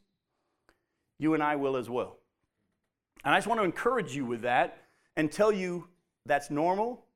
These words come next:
and it's okay to have your faith tested. It's normal and it's okay to have times where God doesn't do things the way you think he would, and Jesus doesn't act in the manner you thought he would,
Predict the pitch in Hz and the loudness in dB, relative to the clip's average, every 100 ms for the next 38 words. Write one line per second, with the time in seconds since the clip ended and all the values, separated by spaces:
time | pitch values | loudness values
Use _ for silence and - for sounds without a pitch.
0 | _ - 147 151 170 147 - 196 139 135 | _ -6 -4 -4 -2 -4 -4 -2 0 -2
1 | 160 - _ _ - 113 160 156 160 190 | -6 -10 _ _ -8 -2 -2 0 -2 -2
2 | 175 - 196 165 - 107 - _ _ _ | -2 -2 -2 -2 -4 -12 -12 _ _ _
3 | _ _ _ _ _ _ 170 160 180 202 | _ _ _ _ _ _ -4 -2 2 2
4 | 233 262 254 175 160 190 156 - 196 214 | 2 0 -2 -2 0 0 0 0 0 0
5 | 226 185 165 160 - 180 202 196 160 175 | -2 -2 0 -2 0 0 0 -4 -4 -2
6 | 170 - - _ 175 190 226 214 202 202 | -4 -6 -20 _ 6 6 6 2 0 -4
7 | 147 202 - 185 160 147 165 170 165 - | -4 -4 0 0 0 0 0 0 -2 -4
8 | 175 180 156 185 175 147 131 226 233 190 | -4 -4 -2 0 0 -4 -6 -6 -4 0
9 | 180 185 180 170 - 165 160 170 165 156 | 0 -2 -4 -4 -4 -4 -2 -2 -2 -2
10 | 156 202 196 170 156 | 2 4 4 4 0